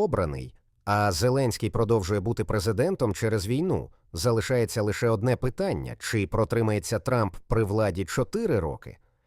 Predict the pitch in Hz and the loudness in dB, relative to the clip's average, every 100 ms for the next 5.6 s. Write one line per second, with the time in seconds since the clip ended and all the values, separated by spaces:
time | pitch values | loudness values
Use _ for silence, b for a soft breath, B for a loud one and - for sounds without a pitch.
0 | _ _ - - 117 107 110 107 - 107 | _ _ -6 0 2 2 2 2 -2 -2
1 | 117 101 104 104 107 110 156 170 202 - | 2 2 2 0 0 -2 0 0 -2 -6
2 | - 60 - _ _ _ - 120 120 113 | -6 -12 -14 _ _ _ -6 0 0 0
3 | - 123 92 117 127 - 110 113 90 110 | -2 -2 0 0 0 -4 -4 -2 0 0
4 | 113 - 98 - 92 104 113 104 98 101 | 0 -2 -4 -4 -2 0 0 0 -4 -6
5 | 95 101 95 107 196 | -6 -4 -2 0 -2